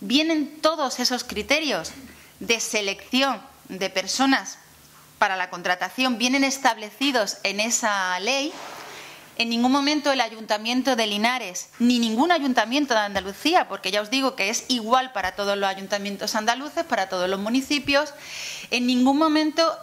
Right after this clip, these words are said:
el ayuntamiento o los ayuntamientos establecen ningún tipo de criterio. Viene todo, absolutamente todo, regulado en esta ley del boja del doce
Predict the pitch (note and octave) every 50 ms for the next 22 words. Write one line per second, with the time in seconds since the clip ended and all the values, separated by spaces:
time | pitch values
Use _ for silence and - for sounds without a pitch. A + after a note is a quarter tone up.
0 | - - A#3+ A#3+ A#3+ A3+ G#3+ G#3+ A3 A3 G#3 A3+ G#3+ G#3+ A3+ A#3+ B3+ B3+ B3+ B3+
1 | C#4 C#4 C#4+ C#4 C#4 - G#3+ G#3+ A3 B3+ B3+ D4 D4+ D4+ D4 C#4+ C4+ C4+ C4 C4
2 | C4+ C4+ C4+ D4+ - C#4+ B3+ A#3+ - - A#3 G#3 A3 C4 D#4+ - - D4+ B3 A3+
3 | G#3+ G#3 G#3 A3+ A3+ A3 A3+ G#3+ G3+ G#3 F#3+ G3 F#3 - F3 F3 F3 F#3 E3+ D#3
4 | D3+ C#3+ - - - - - - - - - - - - - - - - - A3+
5 | A3 A3+ A#3+ B3 B3+ B3+ - - - D#4 D#4 E4+ E4+ E4+ D#4+ C#4+ - - A#3 A#3+
6 | B3 B3+ B3+ B3+ C4+ C4 B3 G3+ F#3+ - - C4 B3+ B3+ C#4 C#4+ C#4 - - -
7 | - - - - A3 A3 G#3+ G#3 G3 A3 A3 A3+ A#3 B3 B3 C4+ C4+ C#4 C#4 -
8 | - - - - - - G#3+ G#3+ A3+ A3+ - - - - G3+ G3+ A3+ B3+ C4+ C#4
9 | C#4+ D4 D#4 D4 - - - - - - - - G#3 G3 A#3 A#3+ B3 C4 B3 -
10 | - A3 G#3+ G#3 A#3 A#3+ A#3 - - B3+ B3+ B3+ B3 - - A3 G3+ A3 G3+ G#3
11 | F#3+ A3 A3 A3 A3 - A#3+ A3 A3 G#3+